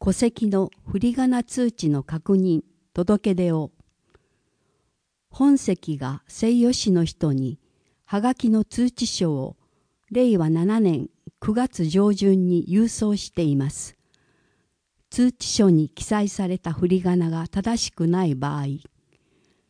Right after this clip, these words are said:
小文字のや、ゆ、よ、つが大文字になっているなどや、本人の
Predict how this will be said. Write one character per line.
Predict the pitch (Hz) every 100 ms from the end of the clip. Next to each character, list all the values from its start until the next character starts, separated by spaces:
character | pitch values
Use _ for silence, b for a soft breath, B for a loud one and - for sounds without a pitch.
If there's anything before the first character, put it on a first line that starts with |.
| _ _ _
小 | - 185
文 | 196 196
字 | 180 180
の | 156 160 - _ _ _
や、 | 180 202 196 - _ _ _ _ _ _
ゆ、 | 170 196 190 - _ _ _ _ _ -
よ、 | 180 185 175 _ _ _ _ _
つ | - 190 180 - _ _ _ _ -
が | 165 160 - _ -
大 | 202 233
文 | 254 240
字 | 226 214
に | 214 -
な | 214 240
っ |
て | _ 185
い | 170 185
る | 147
な | 147 170
ど | 151 - _ _
や、 | 147 135 - _ _ _ _ _ _
本 | - 277 254
人 | 202 170 147
の | 139 139